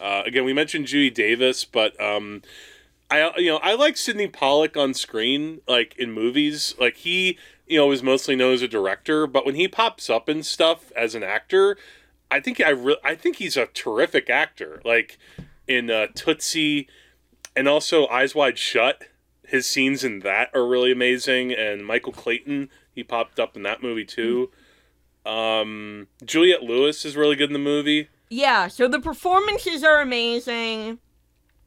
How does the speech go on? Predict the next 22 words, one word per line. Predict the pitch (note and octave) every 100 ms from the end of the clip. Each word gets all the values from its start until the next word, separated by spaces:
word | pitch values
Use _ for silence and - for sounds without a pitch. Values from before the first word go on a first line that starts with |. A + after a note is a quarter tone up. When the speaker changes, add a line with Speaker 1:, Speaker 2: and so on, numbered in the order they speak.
| _
Speaker 2:
The | G#3+ G3+ A3+ G#3+ G#3+ G#3+ G#3 - - - _ _
commentary | - C4+ D4 D4+ D4 C#4+ C4+ C4+
about | B3+ A#3 A#3
the |
difficulties | G#3+ A#3+ A#3 B3 B3 A3+ B3 G3+ G3+
of | F#3+
marriage | F#3+ G#3 G3+ G3+ G3
and | F#3+
long-term | F#3+ F#3+ G3 F#3+ F#3
relationships. | F3+ F3 - F3+ F#3 E3 D#3+ F3
Speaker 1:
Even | A#3 E4
the | F4
style | - - D3+ G#3 A3+ C3 G2+ -
is | A#2+ A#2 A2
really | A#2+ A2
interesting | G#2 - G2 - - G2 F2
because | G2 - C3+
it's | C#3+ D3+
a |
very | B2+ C#3 E3 F3+
jagged, | A#2+ G#2 G#2+ A2 B2 C#3 C#3 B2+
like, | A2+ G#2 -